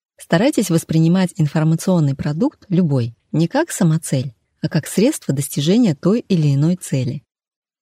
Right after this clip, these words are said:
Для этого ещё до погружения в новую информацию следует задать себе вопросы:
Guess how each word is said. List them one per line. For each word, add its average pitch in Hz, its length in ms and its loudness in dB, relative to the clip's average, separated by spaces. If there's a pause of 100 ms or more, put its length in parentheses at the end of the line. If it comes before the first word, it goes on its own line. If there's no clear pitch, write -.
Для 165 200 2
этого 196 320 0
ещё 160 380 2
до 170 240 4
погружения 156 680 2
в 143 60 0
новую 160 300 4
информацию 147 640 -2
следует 226 400 0
задать 151 340 0
себе 165 240 0
вопросы: 175 560 -2